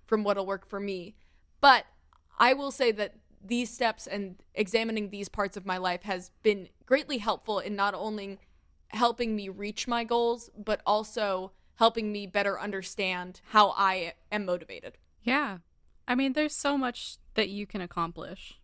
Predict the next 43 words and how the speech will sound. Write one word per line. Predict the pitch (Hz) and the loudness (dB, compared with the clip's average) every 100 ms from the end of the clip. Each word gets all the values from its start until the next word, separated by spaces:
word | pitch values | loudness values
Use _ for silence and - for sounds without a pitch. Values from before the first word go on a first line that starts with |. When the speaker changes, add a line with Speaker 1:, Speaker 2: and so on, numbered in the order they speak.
| _ | _
Speaker 2:
And | 214 226 | -2 0
like | 254 - | -2 -4
we've | 240 | -6
said, | - 190 180 185 - - - - | -2 -2 -4 -8 -18 -20 -14 -2
you're | 240 | 0
multifaceted. | 247 254 - 240 254 277 - - - - - - - | 0 -2 -4 -2 0 0 -2 -4 -6 -6 -12 -16 -16
So | - | -4
sometimes | 254 330 330 339 330 | 0 0 2 0 0
you | 302 | -4
just | 277 - | -4 -2
gotta | 285 269 | 0 0
kinda | 262 254 | 0 0
mix | 226 220 - | 0 -2 -4
it | |
up, | 185 - _ | -4 -6 _
you | 202 | -4
know? | 202 202 220 _ _ _ | -2 -4 -6 _ _ _
And | 233 | 0
if | 240 | 2
you're | 262 254 | 0 2
lacking | 254 277 294 262 | 2 0 -2 -2
motivation, | 240 233 208 220 - 202 202 208 _ _ _ _ _ _ | -2 -2 -4 -4 -6 -8 -8 -12 _ _ _ _ _ _
taking | - 254 262 | 0 0 -2
the | 240 | -2
time | 208 208 | -4 -4
to | - | -6
reflect | 190 - 185 185 185 | -8 -4 -4 -4 -8
on | 175 | -8
maybe | 160 160 | -8 -10
why, | 156 151 165 240 302 _ - | -6 -4 -2 -4 -10 _ -2
I | 202 | 0
would | 202 | 0
definitely | 196 - 208 202 180 - - - | -2 -2 -6 -6 -6 -14 -18 -4
take | 208 202 | -4 -2
a | |
listen | 196 202 214 208 | -2 -2 -2 -6
to | 202 | -6
our | 185 175 185 - - - | -4 -4 -6 -10 -16 -6
episode | 202 214 - 202 196 | -6 -4 -4 -2 -4
on | 185 180 180 - | -4 -6 -8 -8
dealing | 180 190 190 | -6 -4 -6
with | 185 - | -8 -8
burnout. | 170 185 208 226 | -8 -4 -2 -2